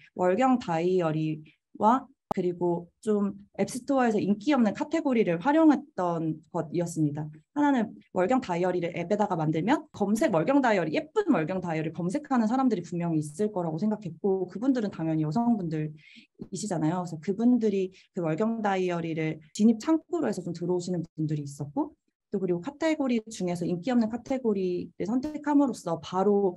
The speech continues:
순위에 좀, 어, 안착할 수 있게 했습니다. 그래서 저희, 제가 그 기억하기로는 오픈 삼 일 만에 카테고리 순위 삼 위, 저-, 삼 위를 했고, 한 달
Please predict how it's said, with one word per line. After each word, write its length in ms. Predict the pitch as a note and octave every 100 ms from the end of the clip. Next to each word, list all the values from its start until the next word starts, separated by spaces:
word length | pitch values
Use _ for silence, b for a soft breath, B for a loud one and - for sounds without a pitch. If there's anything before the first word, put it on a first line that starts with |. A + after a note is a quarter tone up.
| B
순위에 520 | - D#4+ D#4+ D#4 A#3+ -
좀, 380 | G3 F3+ F3 - _ _
어, 320 | - E3 - - -
안착할 440 | E3 F3 A#3+ B3+
수 160 | - F#3+
있게 320 | D3+ - D#3+
했습니다. 560 | G#3 - A3+ D#3+ D3+ D3+ - _ -
그래서 260 | F3 E3 - _ -
저희, 480 | F#3+ F#3 A3+ A3+ G#3+
제가 340 | G3+ F#3+ A3 G#3+ - - G#3+
그 160 | F3+ E3+
기억하기로는 800 | E3+ G#3+ B3 B3+ B3+ A3+ G3 F#3
오픈 380 | F3+ - A#3+ A#3
삼 240 | A3+ D#4+
일 140 | F#4+ F#4
만에 560 | B3+ G#3 F#3 F3+ E3+ B B -
카테고리 520 | C#4+ D4+ D4+ B3 A3+
순위 260 | A3+ A3+
삼 200 | G#3 C#4
위, 260 | C#4+ C4+ B3+
저-, 320 | G3+ G3 F3+
삼 200 | - C#4
위를 140 | C#4+ A#3+
했고, 140 | A3
한 120 | C#4
달 240 | D4+ D4+